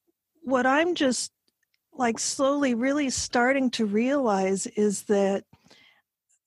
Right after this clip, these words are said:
for them, you know, sexual energy and,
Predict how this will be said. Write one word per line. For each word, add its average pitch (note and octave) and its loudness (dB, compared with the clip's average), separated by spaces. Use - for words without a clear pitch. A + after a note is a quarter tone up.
for A#3+ -2
them, B3 2
you B3 -2
know, G#3 0
sexual B3+ 2
energy A3+ 0
and, F#3 0